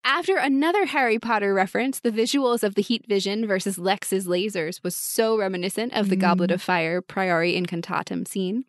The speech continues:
Speaker 1: where the wands connect. I'm back in my crossover feelings.
Speaker 2: <laughs>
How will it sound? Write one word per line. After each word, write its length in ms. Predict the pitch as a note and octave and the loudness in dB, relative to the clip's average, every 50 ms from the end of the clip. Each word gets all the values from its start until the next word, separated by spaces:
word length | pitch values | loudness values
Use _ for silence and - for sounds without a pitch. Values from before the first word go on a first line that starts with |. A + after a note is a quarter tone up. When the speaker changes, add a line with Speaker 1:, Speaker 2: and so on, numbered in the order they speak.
| _ | _
Speaker 1:
where 140 | - F#3+ F#3 | 0 2 2
the 100 | F3+ F3 | 2 2
wands 280 | E3+ E3+ D#3+ D#3+ F3 - | 0 0 0 -2 -2 -4
connect. 440 | - F#3+ F3+ F3+ A3 - - - - - - - - - G3 E3+ - | -6 -4 -2 -2 -4 -4 -8 -16 -20 -18 -18 -16 -14 -14 -14 -10 -2
I'm 220 | - A3 A3+ A#3 | 0 2 2 2
back 280 | G#3+ - G#3+ A#3 C#4+ - | 2 2 0 0 2 2
in 100 | D4+ C4+ | 2 2
my 140 | A#3+ A#3 G#3+ | 2 2 0
crossover 580 | - A#3+ G3 G#3 A#3 - G3+ F3+ E3+ F3+ F#3 | 2 2 0 0 2 2 2 2 4 2 2
feelings. 460 | F#3 - F#3 F3+ F3 E3+ E3+ F3+ G#3 G3+ - | 2 2 2 2 2 0 -2 0 0 0 2
Speaker 2:
<laughs> 60 | - | 2